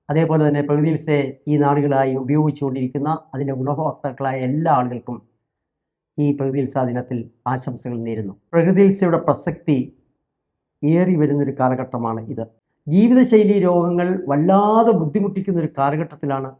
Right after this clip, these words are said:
ഞാനും നിങ്ങളും ജീവിക്കുന്നത്. പ്രമേഹം, രക്തസമ്മർദ്ദം,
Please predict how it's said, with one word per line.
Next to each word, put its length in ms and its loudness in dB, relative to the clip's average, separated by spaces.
ഞാനും 320 -2
നിങ്ങളും 400 -4
ജീവിക്കുന്നത്. 520 -4
പ്രമേഹം, 500 2
രക്തസമ്മർദ്ദം, 760 -4